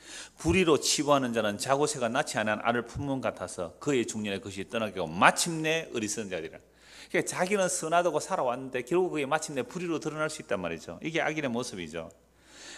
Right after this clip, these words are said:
마태복음 칠 장 이십일 절, 이십칠 절 이미 우리 말씀 다 본 내용이죠.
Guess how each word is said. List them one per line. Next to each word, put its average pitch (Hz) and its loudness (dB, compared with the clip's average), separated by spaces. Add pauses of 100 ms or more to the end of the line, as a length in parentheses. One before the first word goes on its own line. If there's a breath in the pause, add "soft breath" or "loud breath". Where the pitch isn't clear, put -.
마태복음 170 0
칠 151 -6
장 147 0
이십일 123 -2
절, 131 4
이십칠 104 -4
절 135 0
이미 123 -6
우리 98 -8 (200)
말씀 90 -8
다 92 -4
본 107 -2
내용이죠. 85 -6